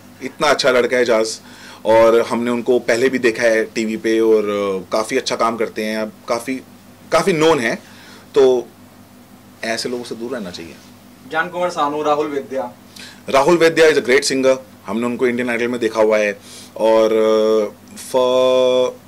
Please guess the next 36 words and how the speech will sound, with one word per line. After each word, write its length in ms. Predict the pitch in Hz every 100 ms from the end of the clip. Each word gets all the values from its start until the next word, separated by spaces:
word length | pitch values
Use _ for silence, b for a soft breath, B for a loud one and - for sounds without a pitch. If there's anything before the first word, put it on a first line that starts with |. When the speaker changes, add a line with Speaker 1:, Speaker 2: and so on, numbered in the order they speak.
| - 135
Speaker 1:
और 80 |
मैं 180 | 143 147
राहुल 240 | 135 127 147
वैद्या 200 | 147 147
को 60 |
भी 100 | 139
ये 60 | 127
कहना 160 | 127
चाहूँगा 240 | 123 120 131
कि 60 |
मैंने 140 | 139 147
first 300 | - 135 135
episode 340 | 123 135 131
देखा 180 | 120 107
था 80 | -
जहाँ 260 | 117 107
पे 220 | 110 131 139
वो 400 | 127 127 131 - - - - - - - - -
उसी 200 | 147 170 156
अपवित्र 440 | - 143 143 139
के 80 | 135
साथ 120 | 135
बैठ 200 | 123 120
के 80 | 131
बात 240 | 120 107
कर 120 | - 101
रहे 120 | 95
थे, 220 | 98 160 - B B B B B B - -
और 200 | 120 123
वो 220 | 117 123
बता 260 | 120 120
रही 120 | 113 113
थी 120 | 117
कि 240 | 120 113
you 80 | 110
know, 260 | 117 120